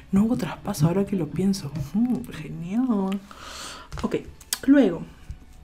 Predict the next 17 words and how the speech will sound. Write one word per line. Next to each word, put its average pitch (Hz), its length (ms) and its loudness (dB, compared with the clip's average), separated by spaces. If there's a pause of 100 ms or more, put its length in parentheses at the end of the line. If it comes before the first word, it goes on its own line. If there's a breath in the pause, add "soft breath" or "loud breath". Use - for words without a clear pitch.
(600)
me 202 120 6
compré 202 260 4
una 247 140 10
máscara 240 520 8
de 240 200 2
Essence, 214 840 0
ustedes 185 320 -4
saben, 220 320 4
innovando 175 460 2
con 202 140 -2
las 220 120 4
máscaras, 220 580 0 (420 loud breath)
a 214 100 0
ochenta 208 500 4
y 202 80 6
dos 208 420 2
pesos. 220 720 0